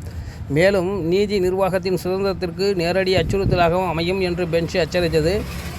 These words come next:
நீதித்துறை மேற்பார்வை இல்லாமல் எடுக்கப்படும் அத்தகைய விசாரணை நடவடிக்கை சட்ட தொழிலின் முக்கிய செயல்பாட்டின் தலையிடக்கூடும் என்று நீதிமன்றம் குறிப்பிட்டது. நீதி நிர்வாகத்தின் செயல்திறன் மற்றும் வழக்கறிஞர்கள் மனசாட்சியுடனும் அச்சமின்றியும் தங்கள் தொழில்முறை கடமைகளை செய்யும்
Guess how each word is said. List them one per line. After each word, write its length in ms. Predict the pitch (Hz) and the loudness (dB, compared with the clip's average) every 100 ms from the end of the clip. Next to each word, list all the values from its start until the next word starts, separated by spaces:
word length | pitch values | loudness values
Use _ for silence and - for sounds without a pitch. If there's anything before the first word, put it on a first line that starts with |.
| - - | -10 -2
நீதித்துறை 440 | 202 214 214 208 | -2 0 2 2
மேற்பார்வை 500 | 190 190 185 196 196 | 4 2 2 0 2
இல்லாமல் 340 | 175 175 180 170 | 2 2 0 2
எடுக்கப்படும் 440 | 165 175 180 175 | 0 0 0 -2
அத்தகைய 380 | 151 180 170 175 156 | -2 -4 -2 0 0
விசாரணை 380 | 147 185 196 185 | 2 0 2 0
நடவடிக்கை 460 | 170 180 180 180 | 0 2 0 -2
சட்ட 240 | 170 156 190 | -2 -2 -2
தொழிலின் 380 | 190 185 180 165 | -2 0 0 -2
முக்கிய 220 | 165 190 | -4 -2
செயல்பாட்டின் 500 | 170 170 175 175 160 | 0 2 2 0 0
தலையிடக்கூடும் 680 | 143 175 170 135 180 185 180 | 2 2 2 0 0 0 0
என்று 240 | 170 165 165 | 0 0 0
நீதிமன்றம் 460 | 175 175 165 165 | 0 0 0 0
குறிப்பிட்டது. 460 | 160 160 156 143 147 - - - - - 151 | 0 -2 -2 0 -2 -4 -8 -10 -12 -10 -2
நீதி 260 | 180 202 | 0 2
நிர்வாகத்தின் 560 | 190 180 185 175 175 170 | 2 4 4 4 2 0
செயல்திறன் 460 | 160 175 180 170 170 | 0 0 0 -2 -2
மற்றும் 280 | 160 165 | -2 -2
வழக்கறிஞர்கள் 580 | 151 165 180 180 180 180 | 0 0 0 0 0 0
மனசாட்சியுடனும் 720 | 156 160 170 165 170 165 170 156 | 0 2 2 2 2 2 2 0
அச்சமின்றியும் 560 | 165 180 180 175 180 170 - - - - - - - | 0 0 0 0 0 -2 -4 -6 -6 -6 -6 -4 0
தங்கள் 280 | 175 180 156 - | 4 4 0 -4
தொழில்முறை 560 | - 180 202 202 185 190 185 - - | -4 0 2 2 2 2 0 -6 -2
கடமைகளை 460 | - 180 196 196 208 | 0 2 2 2 2
செய்யும் 340 | 202 185 185 | 0 0 0